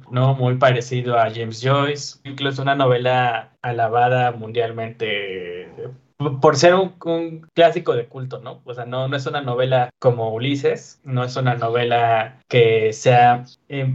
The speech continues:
tan leída como quizá tendría que ser, pero aquellos que la leemos salimos convertidos al, al, al lowryismo. Y sí, sucede aquí en Cuernavaca, bueno, en Cuerna-, en, en la novela es Cuernavaca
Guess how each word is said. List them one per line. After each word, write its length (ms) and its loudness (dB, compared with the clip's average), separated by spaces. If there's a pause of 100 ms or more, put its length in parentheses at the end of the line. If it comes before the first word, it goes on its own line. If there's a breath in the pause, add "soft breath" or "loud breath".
(140)
tan 340 4
leída 460 0
como 280 -6
quizá 320 -4
tendría 320 -4
que 120 -4
ser, 340 0
pero 280 2
aquellos 420 -2
que 320 0
la 280 0
leemos 540 -4
salimos 680 -4
convertidos 840 0
al, 340 -6 (560 loud breath)
al, 380 -2
al 180 0
lowryismo. 640 2 (160)
Y 220 2
sí, 240 4
sucede 360 2
aquí 180 0
en 100 -2
Cuernavaca, 680 0
bueno, 220 -4
en 300 -8
Cuerna-, 440 2
en, 540 -12
en 120 -8
la 100 -2
novela 260 2
es 80 -8
Cuernavaca 540 -8